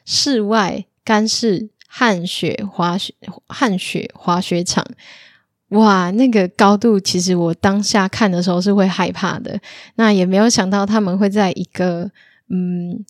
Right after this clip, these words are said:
还蛮，就是有点像是秘密基地的地方，然后盖出了这样一个地方。大家一定要去听那一集，因为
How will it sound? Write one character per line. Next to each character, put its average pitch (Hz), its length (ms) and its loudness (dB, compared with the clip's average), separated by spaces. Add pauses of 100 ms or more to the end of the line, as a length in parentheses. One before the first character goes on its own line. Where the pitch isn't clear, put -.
(260)
还 208 320 0
蛮， 202 420 0
就 220 100 2
是 262 100 4
有 269 60 0
点 233 220 4
像 247 160 4
是 220 140 -2
秘 226 260 4
密 208 240 4
基 175 220 -6
地 185 160 -2
的 175 100 -2
地 175 240 0
方， 160 300 -6
然 175 80 -2
后 190 140 2
盖 196 200 2
出 185 280 -2
了 170 220 -4
这 - 160 -4
样 190 160 -2
一 190 60 -4
个 180 100 -2 (160)
地 180 160 -2
方。 - 320 -8 (280)
大 226 100 2
家 220 60 4
一 214 40 0
定 208 80 2
要 214 60 2
去 220 140 0
听 190 240 -4
那 180 140 -2
一 185 40 0
集， 180 220 -4
因 190 120 0
为 196 240 0